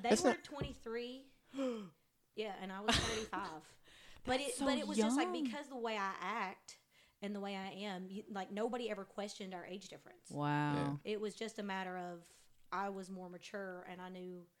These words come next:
Speaker 1: you know, who I was as a person and what I expected kind of out of relationship. And I just don't have time to deal with people who are unsure or
Speaker 3: Same.
Speaker 1: just don't really,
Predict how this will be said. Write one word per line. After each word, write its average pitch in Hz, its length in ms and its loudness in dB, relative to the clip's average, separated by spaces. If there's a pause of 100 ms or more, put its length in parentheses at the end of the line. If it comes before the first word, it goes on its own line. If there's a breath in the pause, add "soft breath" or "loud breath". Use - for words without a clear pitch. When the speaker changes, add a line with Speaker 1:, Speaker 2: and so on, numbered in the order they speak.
(460)
Speaker 1:
you 208 100 -6
know, 185 180 -4
who 214 160 0
I 196 140 4
was 185 280 -6
as 175 140 -12
a 180 60 -10
person 175 720 -12 (240)
and 175 160 -10
what 185 140 -2
I 180 180 -4 (420)
expected 185 640 -8
kind 180 220 -2
of 170 80 -8
out 175 120 -2
of 180 60 -6
relationship. 175 800 -8 (360 soft breath)
And 208 100 -4
I 226 80 -2
just 208 140 -12
don't 196 180 -4
have 180 160 -10
time 175 280 -12
to 160 60 -18
deal 175 220 -8
with 165 220 -12 (880)
people 190 300 -6
who 170 200 -6
are 160 160 -10 (140)
unsure 196 680 -6 (120)
or 185 140 -8
Speaker 3:
Same. 175 280 4 (440)
Speaker 1:
just - 160 -14 (160)
don't 190 320 -6
really, 190 180 -8